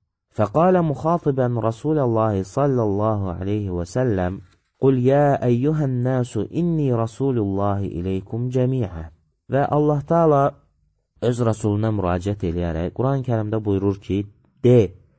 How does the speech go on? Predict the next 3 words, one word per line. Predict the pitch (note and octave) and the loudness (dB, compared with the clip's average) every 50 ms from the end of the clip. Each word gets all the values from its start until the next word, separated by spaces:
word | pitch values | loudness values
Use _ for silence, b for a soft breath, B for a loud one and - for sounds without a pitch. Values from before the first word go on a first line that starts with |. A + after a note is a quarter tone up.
| _ _ - - | _ _ 0 2
ey | D3 E3 D#3+ D3 | 4 4 4 4
insanlar, | C#3 B2 A#2 - A2+ G2+ F#2+ F#2 F2+ E2+ E2 E2 - - _ _ _ _ _ _ _ _ _ _ _ _ _ _ _ _ _ _ _ - | 2 0 0 0 0 0 0 0 0 0 0 -2 -4 -10 _ _ _ _ _ _ _ _ _ _ _ _ _ _ _ _ _ _ _ -2
mən | A2+ A#2+ C3 D3 D#3+ E3+ | 0 2 2 2 2 0